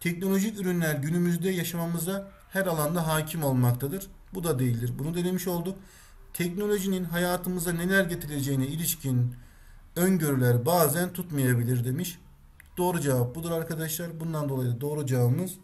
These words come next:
E seçeneği olacaktır. Bakın birçok kişi öngörüde bulunuyor fakat hepsinin birbirini tutmadığını görüyoruz.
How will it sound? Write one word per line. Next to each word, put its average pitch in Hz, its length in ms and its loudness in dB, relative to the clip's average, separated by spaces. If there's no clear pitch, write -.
E 165 180 0
seçeneği 127 340 0
olacaktır. 110 520 -4
Bakın 139 380 -2
birçok 175 320 -2
kişi - 180 -4
öngörüde 170 600 -2
bulunuyor 175 360 0
fakat 139 380 -6
hepsinin 165 560 -2
birbirini 147 500 -2
tutmadığını 123 540 0
görüyoruz. 123 560 -4